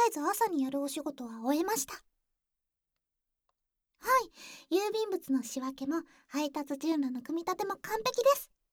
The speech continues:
まあ、今日はそんなに多くなかったのですぐ終わったっていうのはあるんですけどね。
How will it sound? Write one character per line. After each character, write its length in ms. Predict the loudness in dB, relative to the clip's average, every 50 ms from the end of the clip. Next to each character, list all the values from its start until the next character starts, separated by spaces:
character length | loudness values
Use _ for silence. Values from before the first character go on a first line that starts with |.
| _ _ _ _ _ _ _ -20 -20 -16 -12
ま 80 | -10 -10
あ、 160 | -8 -10 -12 -12 -14 -16 -14 -16 -18 _ _ -8
今 80 | -4 -2 -2 0
日 60 | -2
は 80 | -4 -4
そ 160 | -6 -8 -8
ん 100 | -6 -6
な 100 | -6 -6
に 140 | -8 -10 -8
多 60 | -8 -8 -8
く 100 | -8 -10
な 160 | -10 -10 -8
か 120 | -8 -8
っ 40 | -8
た 120 | -6 -6 -6
の 100 | -6 -6
で 140 | -6 -8 -10
す 160 | -10 -10 -8
ぐ 80 | -8
終 100 | -10 -10
わ 60 | -10 -10 -10 -12
っ 40 | -12 -8 -6
た 80 | -6
っ 60 | -6 -6 _ _
て 100 | -12 -10
い 20 |
う 120 | -8 -6 -4
の 140 | -4 -6 -6 -6
は 60 | -8
あ 20 |
る 120 | -6 -6 -6
ん 60 | -6
で 80 | -8 -12
す 80 | -14
け 100 | -16 -20
ど 80 | -20 -14
ね。 180 | -6 -4 -4